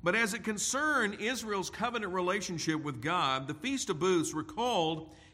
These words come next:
Israel's sojourn and reminded the Jews of how God had provided for them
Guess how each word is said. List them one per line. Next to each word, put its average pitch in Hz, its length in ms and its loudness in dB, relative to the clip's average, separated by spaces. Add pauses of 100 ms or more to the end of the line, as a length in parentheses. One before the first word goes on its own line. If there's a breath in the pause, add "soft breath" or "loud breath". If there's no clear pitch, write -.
(100)
Israel's 190 640 0
sojourn 180 720 2
and 160 240 -2
reminded 208 480 0
the 220 80 -4
Jews 139 560 -2 (260 loud breath)
of 156 120 0
how 175 160 2
God 202 360 2
had 180 200 0
provided 202 580 2
for 196 120 0
them 143 420 -2